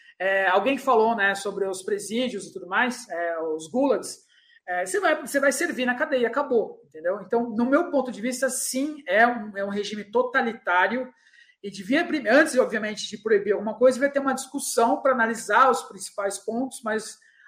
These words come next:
a grosso modo, sim, eu, eu proibi-, não proibiria, mas criminalizaria o...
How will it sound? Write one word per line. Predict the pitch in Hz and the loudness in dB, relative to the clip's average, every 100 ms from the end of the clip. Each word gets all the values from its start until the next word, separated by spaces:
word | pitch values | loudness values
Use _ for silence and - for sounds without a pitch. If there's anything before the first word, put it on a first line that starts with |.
| - | -4
a | 220 | -2
grosso | 226 294 285 269 | 2 2 2 2
modo, | 240 247 | 4 4
sim, | - 254 220 185 | 2 -4 -4 0
eu, | 190 214 220 226 | 4 4 4 2
eu | 208 208 220 - | 4 4 2 0
proibi-, | 240 240 - | 0 0 0
não | 254 330 | 0 0
proibiria, | 330 294 269 247 240 196 | 0 0 0 0 0 0
mas | 180 190 185 | 0 -4 -6
criminalizaria | - 285 285 262 247 214 240 190 220 269 262 | -6 -4 0 0 0 0 2 2 0 2 4
o... | 214 208 202 170 - | 4 2 0 -4 -10